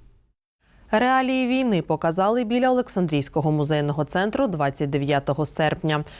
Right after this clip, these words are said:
Ця виставка є спільним проєктом працівників музею та волонтерів координаційного центру.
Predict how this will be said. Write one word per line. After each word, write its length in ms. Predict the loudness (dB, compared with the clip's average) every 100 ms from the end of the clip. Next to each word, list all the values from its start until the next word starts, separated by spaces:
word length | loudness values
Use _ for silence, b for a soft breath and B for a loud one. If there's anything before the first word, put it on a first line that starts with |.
| B B
Ця 140 | -4
виставка 480 | 0 -2 -2 -6 -2
є 220 | -2 0
спільним 420 | -2 0 0 0 0
проєктом 560 | 0 2 0 -2 -2
працівників 640 | -2 -2 -2 -2 0 -2
музею 460 | 0 0 0 0 0
та 200 | 0 0
волонтерів 600 | 0 0 0 0 0 -2
координаційного 880 | 0 0 0 -2 -4 -4 -4 -2 -2
центру. 520 | 0 -2 0 -2 -4